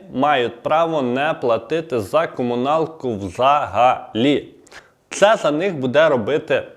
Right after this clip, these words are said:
держава. І це мова не йде про субсидію. Це саме пільги від держави на сплату комуналки для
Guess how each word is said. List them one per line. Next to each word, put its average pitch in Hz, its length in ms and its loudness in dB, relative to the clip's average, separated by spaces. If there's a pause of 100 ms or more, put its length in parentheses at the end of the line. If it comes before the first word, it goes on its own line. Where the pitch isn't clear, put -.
держава. 110 720 2 (680)
І 170 180 4
це 160 400 0
мова 143 340 -2
не 135 300 -4
йде 131 340 2
про 117 220 -4
субсидію. 95 880 -8 (100)
Це 139 580 0
саме 120 800 -2 (240)
пільги 127 500 0 (140)
від 110 260 -2
держави 123 600 -2 (160)
на 117 260 -2
сплату 113 480 -4
комуналки 123 680 -4
для 107 560 -2